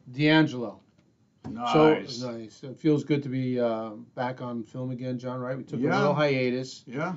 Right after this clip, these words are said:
Speaker 1: But, uh, feels good, even though I forgot where everything is, you
Speaker 2: Yeah,
Speaker 1: know.
Speaker 2: Phil went to some island. He got on some jet. It was
Speaker 1: Yeah,
Speaker 2: called
Speaker 1: yeah.
Speaker 2: some kind of express.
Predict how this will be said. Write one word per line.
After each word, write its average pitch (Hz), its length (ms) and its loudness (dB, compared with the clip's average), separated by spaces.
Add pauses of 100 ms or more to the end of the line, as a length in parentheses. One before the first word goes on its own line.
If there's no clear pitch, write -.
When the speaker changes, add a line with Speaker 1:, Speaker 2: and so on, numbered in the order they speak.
(340)
Speaker 1:
But, 127 180 2
uh, 156 140 2
feels 139 300 -4
good, 135 320 -2
even 135 140 -2
though 147 80 0
I 143 80 0
forgot 135 280 -2
where 131 140 2
everything 123 360 2
is, 117 380 -2
you 117 80 -6
Speaker 2:
Yeah, 123 160 4
Speaker 1:
know. 120 80 0
Speaker 2:
Phil 175 300 2
went 170 280 0
to 147 260 2
some 127 260 -2
island. 170 460 -2
He 127 80 -6
got 135 200 -4
on 131 160 -4
some 107 320 -8 (140)
jet. 156 360 -4 (120)
It 127 120 -18
was 104 160 -12
Speaker 1:
Yeah, - 60 -20
Speaker 2:
called 117 340 -6
Speaker 1:
yeah. 107 60 -10 (160)
Speaker 2:
some 143 360 -6
kind 139 180 -8
of 117 120 -8
express. - 760 -8